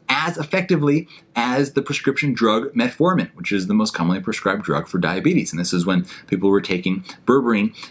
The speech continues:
uh, as five hundred milligrams two to three times a day.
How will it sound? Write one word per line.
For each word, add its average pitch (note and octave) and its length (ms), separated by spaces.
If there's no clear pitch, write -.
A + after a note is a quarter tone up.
uh, E2+ 260
as E2 320
five C#3 260
hundred C#3+ 200
milligrams A#2 580
two B2 160
to A2+ 80
three A2+ 200
times F#2 300
a D#2+ 40
day. E2+ 280